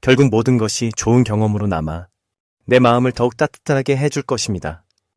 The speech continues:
다음으로 오십일 년생 토끼띠의 구월 재물운을 자세히 알아보겠습니다. 이 가을달은 바람이 부드럽고 들판의 곡식이 연그러가는 시기라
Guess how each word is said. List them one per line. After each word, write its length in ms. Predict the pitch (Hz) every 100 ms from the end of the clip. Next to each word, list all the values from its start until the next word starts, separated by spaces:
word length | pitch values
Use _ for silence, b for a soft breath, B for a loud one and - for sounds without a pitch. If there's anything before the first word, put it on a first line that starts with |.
| _ _ _
다음으로 520 | - 151 151 151 147
오십일 380 | 117 123 156 127
년생 300 | 123 123 135
토끼띠의 500 | 123 143 135 - 120
구월 300 | 113 117 123
재물운을 460 | - 107 104 104 107
자세히 360 | - 92 101
알아보겠습니다. 880 | 98 104 90 73 - 73 69 71 82 _ _ _ _ _ _
이 100 | 170
가을달은 500 | 175 139 147 - 147
바람이 320 | 147 123 131
부드럽고 680 | 135 117 135 107 - 104 101 _ _ _ _ _ _
들판의 420 | - 135 147 147 147
곡식이 360 | 127 - 127
연그러가는 560 | 120 117 135 120 117 120
시기라 540 | - - 90 95 104